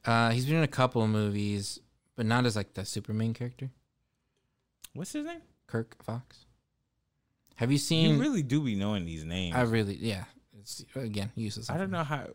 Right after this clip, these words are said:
Speaker 2: how, how you find them.
Speaker 1: Information nobody needs.
Speaker 2: I would have seen this person and been like, "Are you my Uber driver?"
Speaker 1: No. So I was driving again. I walked past the,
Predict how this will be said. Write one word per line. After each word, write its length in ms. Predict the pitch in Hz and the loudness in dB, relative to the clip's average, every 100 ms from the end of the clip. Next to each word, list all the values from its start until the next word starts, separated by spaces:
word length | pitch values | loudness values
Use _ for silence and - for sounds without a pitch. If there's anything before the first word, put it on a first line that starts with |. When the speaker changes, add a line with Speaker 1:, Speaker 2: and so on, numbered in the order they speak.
| - | -10
Speaker 2:
how, 40 | - | -6
how 60 | |
you 220 | 123 110 | -4 -4
find 420 | 95 - 92 104 82 | -6 -6 -4 -4 -6
them. 160 | - - | -12 -8
Speaker 1:
Information 520 | 117 117 120 - 110 | -6 -2 -2 0 -2
nobody 280 | 107 101 - | -2 -6 -12
needs. 340 | 135 _ _ _ _ _ _ _ _ _ _ _ | -16 _ _ _ _ _ _ _ _ _ _ _
Speaker 2:
I 100 | 123 | -6
would 180 | 170 180 | -2 -2
have 100 | 123 | -2
seen 400 | - 113 127 151 | -6 -4 -2 0
this 180 | 156 - | -2 -6
person 560 | - 143 143 156 165 - _ | -4 -4 -4 -8 -8 -12 _
and 400 | 107 101 98 87 | -6 -2 -4 -4
been 220 | 95 95 | -6 -6
like, 220 | 90 85 76 _ _ | -4 -6 -8 _ _
"Are 80 | 104 | -6
you 100 | 117 | -4
my 160 | 120 107 | -2 -2
Uber 300 | 98 104 120 | -4 -4 -4
driver?" 420 | 131 143 151 156 _ _ _ | -2 -2 -4 -10 _ _ _
Speaker 1:
No. 340 | 107 101 101 104 _ _ _ _ _ - | -8 -4 -4 -6 _ _ _ _ _ -6
So 240 | 156 170 - | 0 0 4
I 120 | 135 | 4
was 200 | 143 113 | 6 4
driving 360 | 123 123 117 | 4 6 4
again. 420 | 110 110 113 107 - | 2 4 2 2 0
I 120 | 110 | -2
walked 340 | 107 107 107 - | 2 2 2 0
past 360 | 117 104 - | -2 0 -4
the, 300 | 107 98 95 | -6 -6 -8